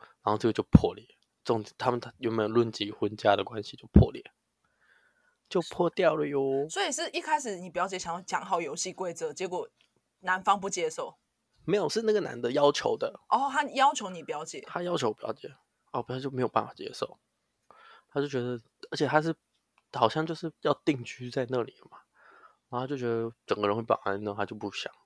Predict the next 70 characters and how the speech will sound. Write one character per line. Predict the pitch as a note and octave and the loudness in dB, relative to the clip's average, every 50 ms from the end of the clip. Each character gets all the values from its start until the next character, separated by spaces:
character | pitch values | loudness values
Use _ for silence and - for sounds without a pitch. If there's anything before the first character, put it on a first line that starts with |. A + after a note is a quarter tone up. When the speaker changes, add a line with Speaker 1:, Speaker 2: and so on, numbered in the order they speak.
| _ _ _ | _ _ _
Speaker 1:
然 | A#2 A2 | -10 -10
后 | A2 A2+ | -8 -10
这 | - B2 | -8 -6
个 | A#2 A2 | -8 -6
结 | - - F#2 | -6 -6 -6
婚 | F#2 F#2+ | -6 -4
就 | G2+ G#2+ G2 G2+ - _ _ _ _ _ _ | -4 -4 -4 -4 -6 _ _ _ _ _ _
破 | - - - G#2 F#2 G2 | -6 -2 0 0 0 0
裂， | G#2 G2+ - - | -4 -8 -10 -6
最 | - A#2 | -2 -2
后 | A2 G#2 | 0 0
就 | G#2+ G#2+ | 0 -2
直 | - - | -2 -2
接 | G2 G2 | -4 -2
分 | - - - - | -2 -4 -6 -6
手。 | - - - - - - | -10 -14 -14 -14 -14 -12
Speaker 2:
哎， | B3+ | -12
论 | C4 G#3+ C4+ F4+ D#4+ | -10 -10 -10 -10 -8
及 | - - A3+ | -8 -8 -8
婚 | G#3 A3 C4 B3+ | -8 -8 -8 -6
嫁 | A#3+ C#4 A#3 | -6 -8 -10
很 | G3 G3 G3 | -10 -10 -12
可 | F#3 - - G3 D#3 | -12 -8 -8 -8 -6
惜 | - - - - C3 | -6 -8 -10 -10 -12
耶， | C#3 C3+ C3 C3 D3 - _ _ _ _ _ _ | -12 -14 -14 -16 -20 -20 _ _ _ _ _ _
没 | G3 G#3+ | -8 -4
有 | - - | -2 0
Speaker 1:
很 | D#3+ | 0
可 | D3+ C3 | 2 2
惜 | C3 C3 | 4 4
啊。 | B2+ | 4
Speaker 2:
听 | B2+ | 4
过 | - - | 2 0
论 | F#3+ G3+ G#3+ G#3 F#3+ | -2 -4 -4 -6 -8
及 | - D#3 E3 | -10 -14 -14
婚 | D3 E3 D#3+ D#3 E3+ | -12 -14 -14 -14 -14
嫁， | - E3+ C3+ C3 - - - - - | -12 -12 -12 -12 -14 -18 -20 -20 -14
所 | - - F4 | -8 -4 -2
以 | D#4+ | 0
他 | C#4+ - - | 2 2 2
们 | B3+ A#3 | 2 2
是 | A3+ A#3 | 2 2
Speaker 1:
应 | A#3+ | 2
该 | C4 | 4
说 | C4 | 4
他 | - - | 2 2
们 | A#3+ B3+ G#3+ | 2 2 2
没 | E3 D#3+ | 2 2
有 | D#3 C#3 | 0 0
很， | - - A#2 C3+ D#3 - _ _ | 0 -2 -4 -4 -6 -12 _ _
可 | - - B2 | -8 -6 -6
能 | B2 C#3+ | -6 -4
中 | - - G3 | -4 -4 -4
间 | G#3 A3 | -4 -4
磨 | G#3 F3 D#3 E3+ | -4 -4 -4 -4
合 | E3 - D#3 C#3+ C#3 | 4 6 6 6 6
的 | C#3+ | 6
时 | - - | 6 4
候 | D#3 D#3 | 4 4
就 | E3+ | 4
没 | D3+ C3 | 2 2
有 | B2 B2 B2+ | 2 2 0
讲 | - - - - A#2 | 0 -2 -6 -8 -8
了 | - - | -14 -18
吧。 | - - - - - _ _ _ _ _ _ _ _ _ _ _ _ _ _ _ _ - - _ _ | -20 -20 -20 -20 -20 _ _ _ _ _ _ _ _ _ _ _ _ _ _ _ _ -20 -20 _ _
Speaker 2:
可 | C#4 C#4 | -4 -2
是 | - G#4+ A#4 A#4+ G4+ C4+ - _ _ _ | 0 0 0 0 -2 -4 -10 _ _ _
怎 | - - A3 | -6 -4 -4
么 | G#3+ F#3 G#3 | -2 -4 -6
会？ | A3 D4 F#4 E4+ - - | -6 -4 -4 -4 -4 -6